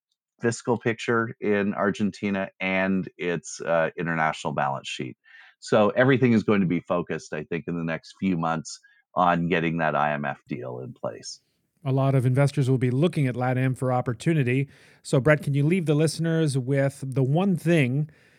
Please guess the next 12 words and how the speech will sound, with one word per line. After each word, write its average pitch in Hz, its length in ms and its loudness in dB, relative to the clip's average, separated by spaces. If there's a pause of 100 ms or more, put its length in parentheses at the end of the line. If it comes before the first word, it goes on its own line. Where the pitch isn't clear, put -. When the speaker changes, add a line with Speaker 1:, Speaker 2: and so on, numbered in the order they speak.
(220)
Speaker 2:
that 135 180 0
you 135 160 0
would 131 220 2
want 147 340 0
investors 139 600 0
to 135 100 -8
keep 170 320 -4
in 147 160 2
mind 131 540 -2 (420)
when 127 360 -2 (220)
looking 139 320 -2
at, 117 160 -6